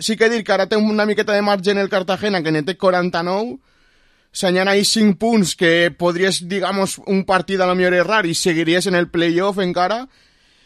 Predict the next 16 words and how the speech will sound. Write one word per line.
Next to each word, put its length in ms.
L'únic 360
que, 140
claro, 300
els 260
de 160
dalt 320
no 220
fallen 380
mai, 240
és 100
molt 180
complicat, 480
per 140
exemple, 340
alcançar 400
al, 400